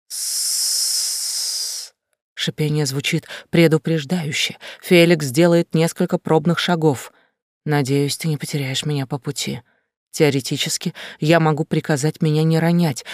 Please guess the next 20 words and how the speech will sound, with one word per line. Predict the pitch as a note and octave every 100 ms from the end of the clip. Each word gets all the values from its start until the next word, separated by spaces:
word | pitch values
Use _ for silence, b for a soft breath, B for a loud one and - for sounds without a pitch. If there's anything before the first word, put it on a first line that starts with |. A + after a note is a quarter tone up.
| B
и | F3
Феликс | D3+ - D3+ D#3 E3 -
удержит | G#3+ D#3 D3 D3 - -
меня | E3 D3+ D#3
любой | E3 C3 D#3
ценой, | - F#3 F3+ F3+ C3+ B B
но | D#3+
я | D#3+ D#3
не | D3
стану | - D3+ E3
стеснять | - - - C3+ B2+
его | C#3+
движения». | B2+ B2+ - - - C#3+ - _ _ _ _
Постепенно | - - - D3 C#3
Феликс | C3+ D3 D3 - B B -
наращивает | E3 D#3 D#3 - D#3+ D#3+ -
скорость, | - - D#3+ C#3+ - B B
позволяя | E3+ D3 D#3+ D#3 D3+
мне | C#3+ D3+
привыкнуть. | - D#3+ D3 C#3 - - -